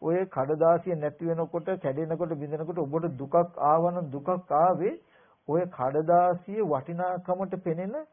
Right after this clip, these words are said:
තමන්ගේ මනසේ උපදින තණ්හාව නිසායි. ඔය තණ්හාව කඩදාසිය දකිනකොට තමන්ගේ මනසේ වටිනාකම පෙනෙන, වටිනාකම දැනෙන තණ්හාව නැති කරගත්තොත්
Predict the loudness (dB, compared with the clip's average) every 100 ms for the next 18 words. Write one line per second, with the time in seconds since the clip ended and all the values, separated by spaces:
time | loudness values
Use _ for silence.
0 | _ _ _ _ _ -2 0 0 0 0
1 | -2 -2 -4 -6 -2 -2 -2 -6 -2 2
2 | 4 4 2 -2 -6 -8 _ _ _ _
3 | _ _ _ _ _ _ _ _ _ _
4 | _ _ _ -2 2 4 4 2 -2 _
5 | _ _ _ 0 0 0 0 0 0 0
6 | 4 6 4 2 2 0 0 -6 -6 -2
7 | 0 0 0 -2 -2 -2 0 0 -2 -4
8 | -4 -2 -2 -2 -2 -4 -4 -8 -10 -14
9 | _ _ _ _ _ _ _ _ _ _
10 | _ _ -4 -4 -2 -2 0 0 2 2
11 | 2 -4 -6 -6 -2 -2 0 0 -2 -6
12 | -2 0 2 2 0 0 -2